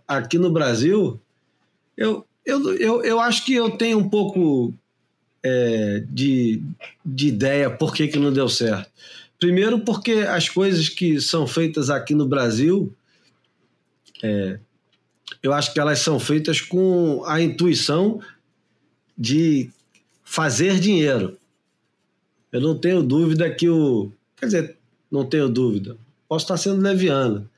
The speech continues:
mas eu acho que o Surfer Journal era, é, identificaram, eu não conheço o, os camaradas que bancavam o empreendimento, conheço o Adrien e conheço o Jair Bortoleto, que trabalhava junto com o Adrien.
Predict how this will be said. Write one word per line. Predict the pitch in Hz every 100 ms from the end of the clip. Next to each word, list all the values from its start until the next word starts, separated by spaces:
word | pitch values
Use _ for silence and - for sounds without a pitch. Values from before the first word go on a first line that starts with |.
| _ _ _ _ _ _
mas | 107 110
eu | 139
acho | 143 147
que | 185
o | 185
Surfer | - 190 190 170
Journal | 135 165 190 196
era, | 196 202 208 160 - _ _ _ _ _ _ _ 127
é, | 127 120 113 101 101 - -
identificaram, | 147 180 202 - 202 - 160 180 170 127
eu | 156
não | 190
conheço | 190 160 156 127 - -
o, | 143 120 117 117
os | 123 -
camaradas | 123 120 120 120 110
que | - 127
bancavam | 107 120 - 117 120 107 110 101 - _ _ _
o | 123
empreendimento, | 120 113 120 123 107 110 120 147 151 - - _ _ _ _
conheço | 135 135 139 - 123
o |
Adrien | 147 160 170 202 -
e | 160
conheço | - 170 185 185 190
o |
Jair | 175 175 170
Bortoleto, | 175 160 190 143 170 170
que | -
trabalhava | 156 151 143 147 170 185 - - - _
junto | 98 143 175 -
com | 190
o |
Adrien. | 143 127 110 101